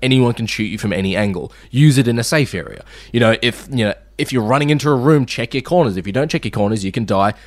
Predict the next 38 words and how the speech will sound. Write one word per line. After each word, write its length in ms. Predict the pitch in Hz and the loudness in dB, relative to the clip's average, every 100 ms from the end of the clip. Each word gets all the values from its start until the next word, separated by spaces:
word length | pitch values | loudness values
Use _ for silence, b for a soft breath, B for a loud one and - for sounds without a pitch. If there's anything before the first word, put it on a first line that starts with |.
| b b | b b
Use 260 | 139 165 | 0 2
that 140 | 165 135 | 2 0
as 140 | 127 | 0
a 80 | 120 | 0
learning 380 | 127 139 147 135 | 2 4 4 2
experience. 480 | 117 - 113 107 - - | -4 -4 -4 -4 -8 -10
You're 100 | 113 | -2
going 280 | 123 117 107 | 0 0 -4
like, 160 | 113 | -8
"Fuck, 280 | - 160 - | -2 -2 -2
that's 160 | 92 - | -12 -10
frustrating, 600 | - 214 - 117 104 110 | -6 -4 0 0 0 0
but 200 | 127 117 b b | 0 0 b b
I 80 | - | -6
died 280 | 123 180 185 | 0 2 2
from 100 | 175 | 2
not 160 | 160 - | 0 0
checking 260 | 170 151 | -4 -2
my 100 | 143 | -4
corners. 420 | 135 - 120 90 | -2 -2 -2 0
I 80 | 95 | -2
now 200 | 113 147 | 2 4
know 160 | 147 139 | 4 4
that 160 | 131 | 2
for 100 | - | -2
next 280 | 110 110 - | -4 -4 -6
time." 280 | - - - - | -12 -14 -12 -8
Like, 200 | 107 - | -6 -2
that's 180 | 160 - | -2 -2
the 100 | 143 | 2
whole 160 | 156 | 2
thing 220 | 143 151 | 2 0
with 80 | 131 | -2
Siege. 340 | - 104 90 98 | -2 -6 -4 -2
You 100 | 110 | 2
learn 280 | 113 143 143 | 4 6 4
from 180 | - 123 | 2 0
dying. 440 | 110 85 78 53 | 0 -2 -6 -16